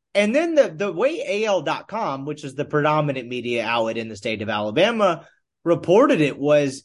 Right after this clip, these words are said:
is that Miles showed up, or excuse me, Miller showed up, handed Miles the weapon,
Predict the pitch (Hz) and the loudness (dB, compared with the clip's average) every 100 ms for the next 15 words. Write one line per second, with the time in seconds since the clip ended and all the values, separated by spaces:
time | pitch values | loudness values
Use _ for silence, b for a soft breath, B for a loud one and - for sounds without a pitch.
0 | - 151 151 156 143 143 165 269 208 135 | -6 -6 0 2 2 2 2 4 2 0
1 | - 190 285 247 123 110 - _ _ - | -2 2 4 2 0 -4 -12 _ _ -12
2 | 151 196 135 107 - 160 269 180 131 - | -8 -6 -6 -10 -4 4 4 4 0 0
3 | 247 247 123 127 - _ _ _ - 208 | 2 4 0 -2 -14 _ _ _ 0 2
4 | 302 285 180 185 175 135 123 117 202 - | 4 2 2 2 2 2 -2 -2 -2 -2
5 | 120 107 | -8 -10